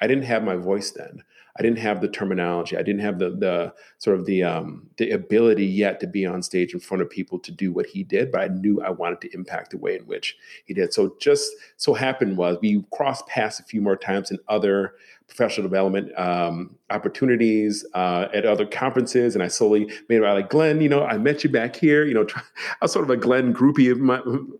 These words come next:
might I say, at, at, at different conferences. And so we did get a chance to work together when I was at Harvard in my doctoral program. We brought him in for our cohort of twenty-five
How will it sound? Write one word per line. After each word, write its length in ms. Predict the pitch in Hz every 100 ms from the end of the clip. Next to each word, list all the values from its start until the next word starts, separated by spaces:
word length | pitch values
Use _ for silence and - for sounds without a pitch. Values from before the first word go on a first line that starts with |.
| -
might 100 | 117
I 80 | 117
say, 220 | 127 110
at, 120 | 107
at, 160 | 104 104
at 160 | 107 117
different 340 | 120 113 110
conferences. 560 | 120 131 131 127 135 107
And 100 | 104
so 380 | 104 101 95 - - _ -
we 80 | 117
did 300 | - 160 160
get 140 | 151
a 40 | 120
chance 360 | - 110 110
to 40 | 104
work 220 | 104 107
together 160 | 101
when 100 | 98
I 60 | 98
was 140 | 95
at 80 | 101
Harvard 360 | - 101 95 -
in 60 |
my 80 | 92
doctoral 400 | 90 92 - 95
program. 300 | 92 95 92
We 80 | 107
brought 300 | 104 101 107
him 100 | 110
in 120 | 107
for 220 | 95 95
our 80 | 98
cohort 460 | - 98 95 95 -
of 60 |
twenty-five 640 | - 92 95 - 50 53 -